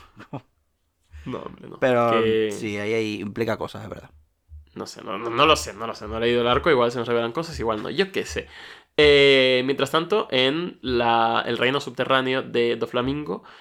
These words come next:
Speaker 2: Trébol está viendo su ofensa, pues, bastante mermada por todos los gladiadores que están reviviendo, bueno, no reviviendo, sino transformándose en seres humanos,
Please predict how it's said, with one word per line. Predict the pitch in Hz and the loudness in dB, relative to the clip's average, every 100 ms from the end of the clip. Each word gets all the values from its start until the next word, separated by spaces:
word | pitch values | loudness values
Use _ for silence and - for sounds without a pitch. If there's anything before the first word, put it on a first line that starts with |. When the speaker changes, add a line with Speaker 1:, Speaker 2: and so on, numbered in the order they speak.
| - - | -20 -4
Speaker 2:
Trébol | 143 135 160 | 4 6 6
está | 151 131 | 2 0
viendo | 127 131 156 175 - | 2 2 2 0 -4
su | - - 139 147 180 143 127 120 117 113 - - | -8 -2 2 6 6 6 4 4 4 2 0 -2
ofensa, | 113 120 120 131 160 170 | -2 0 0 0 -2 0
pues, | 123 123 | 2 2
bastante | 147 127 120 113 147 156 123 110 104 - - _ | 2 -2 -2 -2 2 4 4 2 -2 -6 -16 _
mermada | 117 113 113 120 131 143 269 - - - - _ _ _ | -2 0 2 2 4 2 0 -10 -20 -20 -20 _ _ _
por | 131 139 190 - | 4 4 2 -4
todos | - 127 151 | 0 2 4
los | 160 | 2
gladiadores | 131 120 110 110 160 | 4 4 4 4 2
que | - | -2
están | 120 117 117 139 156 143 131 120 120 117 107 | -4 -2 0 0 -2 -4 -6 -6 -8 -10 -8
reviviendo, | - 120 117 117 127 160 | 0 2 4 4 2 0
bueno, | 131 107 107 | -4 -6 -6
no | |
reviviendo, | 107 117 113 127 110 | -4 -2 -2 -2 -4
sino | 110 | -6
transformándose | 107 - 117 123 123 135 | -6 -6 -4 -4 -4 -6
en | 120 | -6
seres | - 120 - | -4 -6 -4
humanos, | 131 139 123 80 - | -2 0 -2 -8 -14